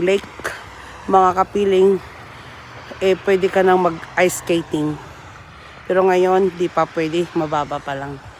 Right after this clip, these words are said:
Mataas pa, hindi pa, ay, hindi pa, ay, na, ano. Pero pag okay ng government na nakita nila na mataas na yung ice, pwede ka nang mag-ice skate dyan sa lake. Yan.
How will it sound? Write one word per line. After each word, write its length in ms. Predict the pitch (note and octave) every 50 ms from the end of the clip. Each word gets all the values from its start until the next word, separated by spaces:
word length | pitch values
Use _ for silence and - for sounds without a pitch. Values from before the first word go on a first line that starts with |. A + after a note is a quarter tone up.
| - - -
Mataas 400 | - - - - D3+ D#3 - -
pa, 80 | - E3
hindi 320 | D#3 C3+ E3+ E3+ D#3+ D#3+
pa, 80 | - D#3 D3 D3 -
ay, 160 | - D#3+ D#3+
hindi 160 | D#3 D#3 D#3 D3
pa, 240 | - D#3+ D3+ D3
ay, 20 | C#3+
na, 220 | D3+ D3 C#3+ C#3+
ano. 240 | C#3+ C#3+ C#3+ C#3 C#3+ C#3+ - - - - - - - - - - - - - - - - - - - - -
Pero 720 | - E3+ E3 E3 E3 E3 E3 D#3+ D#3+ D#3+ D#3+ D#3 D#3 D#3 D#3 -
pag 240 | - - E3 E3 D3 - -
okay 400 | F3 E3+ D#3+ - F3+ E3+ E3 E3+
ng 160 | E3+ D#3+ E3
government 640 | D#3+ E3 E3 D#3 D3+ E3 E3 E3 D#3+ D#3+ D#3+ D#3+ -
na 160 | E3+ D#3+ D#3
nakita 400 | D#3 D3+ - E3 E3 - - D#3
nila 320 | D3+ D3+ D3 D3+ D3+ D3+
na 80 | D#3 D3+
mataas 480 | D3+ D#3 - - - D#3+ D3+ - - -
na 80 | D#3
yung 320 | D3+ D3+ D3 C#3+ D3 D3+ C#3+ - - - - - -
ice, 400 | F3+ F3+ F3 F#3+ - - - - - - - - - - - -
pwede 240 | F3+ F3 E3+ E3+ -
ka 80 | -
nang 160 | E3 D#3 D3+ D3+
mag-ice 480 | D3+ C#3+ - - - D3+ D3 - -
skate 320 | - - - D3+ - - - - - - - - - - - - - - - - - - - - - - -
dyan 220 | - - E3+ - -
sa 160 | - - -
lake. 280 | - - - - - - - - - - - - - - - - - - - - - - - - - - - - - - - - - -
Yan. 220 | C#3+ C#3+ C#3+ D3